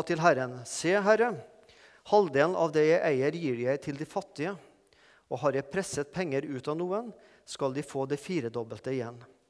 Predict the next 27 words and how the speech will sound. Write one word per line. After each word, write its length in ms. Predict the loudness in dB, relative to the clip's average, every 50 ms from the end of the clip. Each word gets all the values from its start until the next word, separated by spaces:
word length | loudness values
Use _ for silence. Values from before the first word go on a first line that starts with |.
| _ _ _ _ _ _ _ _ _ _ _ _ -8 -2
Jesus 340 | 2 2 2 2 -2 -6 -2
sa 160 | 2 2 2 2
til 180 | 2 -2 0 0 0
ham, 200 | 0 -2 -6 -6 -6
«I 80 | -4 0
dag 320 | 0 2 2 2 0 0 2
er 160 | 0 0 0
frelse 460 | 0 0 0 0 0 0 -2 0 0 -2 0
blitt 400 | 0 -4 -4 -4 -4 -14 -14 -6 -6
dette 340 | -6 -6 -4 -6 -6 -6 -4
hus 220 | -4 -6 -6 -6 -8
til 220 | -6 -6 -2 0
del, 260 | 2 2 2 0 -2 -6 -10 -16 -20 -20 -20 -20 -20 _ -14
siden 320 | -8 -4 -4 -4 -4 -4 -4 0
han 180 | 0 0 0 -2 -6
også 380 | -8 -10 -10 -10 -6 -6 -4 -2
er 240 | 0 0 0 -2 -4
en 120 | -8 -6 -4
Abrahams 540 | -4 -4 -4 -6 -8 -8 -8 -8 -10 -12 -14
sønn. 160 | -14 -14 -16 -20 -20 _ _ _ _ _ _
For 320 | -14 -6 0 2 2 2 0 -4 -14 -16 -20 -20 _ _ _ _ _ _ -10
menneskesønnen 800 | -4 -2 -2 -2 -2 -4 -8 -10 -12 -8 -8 -6 -6 -6 -4 -4
er 100 | -4 -6
kommet 380 | -2 -4 -4 -4 -4 -6 -8 -8
for 160 | -6 -6 -6 -6
å 60 | -6
søke 540 | -8 -6 -4 -2 -2 -4 -4 -6 -6 -6 -6